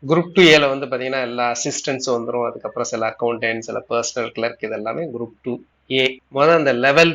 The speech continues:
பே எயிட்டீன் and above-க்கெல்லாம் இன்டர்வியூ இருந்தது. ரொம்ப நல்ல விஷயம் பண்ணியிருக்கிறாங்க. இது உண்மையிலே பண்றதுக்கு ஒரு பெரிய தைரியம் வேணும், கொஞ்சம் மனப்பக்குவம் வேணும். நான் சொல்றது ஏன்னு உங்களுக்கு புரியும். நல்ல விஷயமா இருபத்தி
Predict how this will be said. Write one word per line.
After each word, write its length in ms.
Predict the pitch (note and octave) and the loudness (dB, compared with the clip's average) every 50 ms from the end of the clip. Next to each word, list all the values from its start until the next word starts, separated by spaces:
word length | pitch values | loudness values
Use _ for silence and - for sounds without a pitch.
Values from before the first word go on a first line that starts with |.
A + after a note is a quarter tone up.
| E3 - | 0 0
பே 120 | - D3 C#3+ C#3+ D3 - - C3+ C#3 | 2 2 4 2 0 -4 -6 -2 -2
எயிட்டீன் 520 | D3 D3+ D3+ D3+ - - F#3 F3+ E3+ D#3+ D3+ | 0 -2 -2 -4 0 4 4 6 6 6 4
and 120 | C#3 B2 A#2+ A#2+ | 2 0 -2 -4
above-க்கெல்லாம் 440 | A#2+ C3 C3 B2+ C3 C3 C3+ C3+ B2 | -4 -4 -4 -4 -2 0 0 0 -2
இன்டர்வியூ 320 | A#2+ B2+ C3+ C3 C3 B2 A#2 | -2 -4 -4 -2 -2 -2 -2
இருந்தது. 360 | A2+ A2+ A#2 A2+ A2+ A#2+ A#2+ - - _ _ - A2 G#2+ A2+ | -4 -4 -6 -4 -4 -4 -6 -6 -8 _ _ -12 -10 -8 -6
ரொம்ப 380 | A#2 B2+ C3 C3+ C3+ C3+ C#3+ D3 C3+ | -6 -6 -4 -4 0 2 2 2 2
நல்ல 200 | A#2+ B2 B2+ B2 B2 | 2 0 0 -2 -2
விஷயம் 240 | A#2+ B2 A#2+ A#2 A2+ | -2 -2 -2 -2 -4
பண்ணியிருக்கிறாங்க. 540 | A2 A2+ A2+ A2+ - A2+ A2+ A2+ A2+ A2+ A#2 A#2 A#2 B2 - - A#2 | -4 -4 -4 -6 -4 -4 -4 -4 -4 -2 -2 -2 -4 -4 -6 -8 -8
இது 80 | A2+ A#2 A#2+ | -8 -6 -6
உண்மையிலே 280 | B2 B2 C3 C3 C3+ C3+ C3 A#2+ | -4 -2 0 0 0 -2 -2 -4
பண்றதுக்கு 440 | A#2 B2 B2+ B2+ B2 B2 B2 A#2+ A#2 | -4 -2 -2 -2 -2 -2 -2 -4 -4
ஒரு 80 | A2+ G#2+ - A#2 | -4 -4 -6 -4
பெரிய 280 | A#2+ B2+ B2 B2+ A#2+ - A#2 | -2 0 0 0 0 0 0
தைரியம் 340 | A#2 B2+ C3 C3 B2 A2+ A2+ | 0 0 2 2 0 0 -2
வேணும், 260 | A2+ A2+ A2 A2 A#2 - - _ _ _ _ _ _ A#2 | -4 -6 -6 -8 -10 -12 -14 _ _ _ _ _ _ -16
கொஞ்சம் 320 | A2+ A2 A2+ A#2+ A#2 A2 A2 A2 A2+ | -12 -8 -6 -6 -6 -6 -8 -6 -4
மனப்பக்குவம் 680 | A#2 B2+ C3+ C3 - B2 A2+ - - C#3+ C#3+ C3+ B2+ A#2+ | -2 -2 -2 -2 -2 -4 -4 -2 0 0 0 0 0 -2
வேணும். 240 | A#2 A2+ A#2 A2+ A#2 | -2 -4 -4 -6 -8
நான் 160 | A2 G#2+ - - | -10 -10 -6 -4
சொல்றது 320 | A#2+ B2 B2+ C3 B2 A#2+ A#2 B2+ | -4 -2 -2 -2 0 0 0 0
ஏன்னு 180 | C3 C3+ B2+ A#2+ | 0 0 -2 -2
உங்களுக்கு 300 | A#2 A#2 A#2 A#2 - A2+ - | -2 -4 -6 -8 -10 -12 -8
புரியும். 320 | A#2 A#2 A#2 A#2 A#2+ A#2 A2+ A2+ - _ A#2 A#2 | -4 -4 -2 -2 -4 -6 -8 -12 -16 _ -8 -6
நல்ல 240 | A#2+ B2+ C3+ C#3+ C#3 B2+ | -4 0 0 0 0 0
விஷயமா 380 | - B2+ A#2+ A#2+ A#2+ B2+ C3+ - - - _ _ - B2+ | 0 -2 -2 0 0 0 -2 -2 -4 -8 _ _ -8 -6
இருபத்தி 540 | B2+ C3+ C3+ C#3 - - _ _ - C3 | -2 0 0 -2 -2 -4 _ _ -4 -4